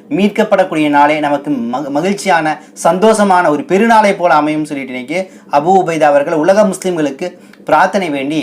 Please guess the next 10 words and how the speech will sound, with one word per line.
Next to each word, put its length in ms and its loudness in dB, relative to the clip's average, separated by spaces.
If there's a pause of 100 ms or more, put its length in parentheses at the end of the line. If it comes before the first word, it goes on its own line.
முன் 240 -10
வச்சிருக்காரு. 500 -12 (220)
So, 160 -2
இதே 340 2
வேளையில 420 0
இன்னைக்கு 320 -4
எகிப்துடைய 480 -2
தலைவர் 380 0 (300)
ஃபத்தஹ் 340 2
அல் 120 0